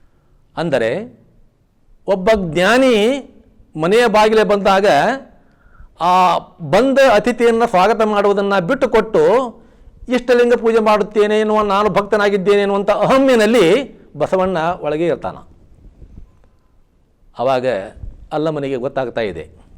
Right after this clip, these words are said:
ಬಸವಣ್ಣನಿಗೆ ನಾನು ಭಕ್ತ ಎನ್ನುವಂಥ ಅಹಂಕಾರ ಬಂದಿದೆ ಅನ್ನೋದು ಗೊತ್ತಾಗ್ತಾ ಇದೆ. ಆವಾಗ ಹಡಪದ ಅಪ್ಪನ ಮೂಲಕವಾಗಿ ತಿಳಿಸಿ ಕಳಿಸಿದಾಗ ತಕ್ಷಣವೇ ತಾನು ಮಾಡಿದ ತಪ್ಪನ್ನು ಒಪ್ಪಿಕೊಂಡು ಅಲ್ಲಮ್ಮನನ್ನ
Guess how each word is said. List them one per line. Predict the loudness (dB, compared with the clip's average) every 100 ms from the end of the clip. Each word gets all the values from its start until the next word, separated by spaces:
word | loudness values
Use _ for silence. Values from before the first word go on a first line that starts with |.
| -16 -12
ಬಸವಣ್ಣನಿಗೆ | -6 -6 -6 -8 -8
ನಾನು | -8 -8
ಭಕ್ತ | -10 -8 -6
ಎನ್ನುವಂಥ | -6 -8 -10 -10
ಅಹಂಕಾರ | -10 -8 -8 -8
ಬಂದಿದೆ | -8 -8 -10
ಅನ್ನೋದು | -12 -12
ಗೊತ್ತಾಗ್ತಾ | -12 -12 -16 -16
ಇದೆ. | -18 -18 -20 _ _ _ _ _ _ _ _ _
ಆವಾಗ | -6 -4
ಹಡಪದ | -6 -6 -6
ಅಪ್ಪನ | -6 -6 -8
ಮೂಲಕವಾಗಿ | -8 -8 -6 -6 -6 -8 -8 -14 _ _ _ _ _ _ -2
ತಿಳಿಸಿ | -2 0
ಕಳಿಸಿದಾಗ | -6 -4 -4 -4 -6 -12 _ _
ತಕ್ಷಣವೇ | -6 -6 -2 0 2 0 -2 -12 _ -20 _ _ _ _ _ _
ತಾನು | 0 0 0
ಮಾಡಿದ | 0 0
ತಪ್ಪನ್ನು | 0 -2 0 0
ಒಪ್ಪಿಕೊಂಡು | 0 -2 0 -2 0 0 0 -4 -14 _ _ _ _ -20 _ _ _ _ -4
ಅಲ್ಲಮ್ಮನನ್ನ | -2 -2 -4 -6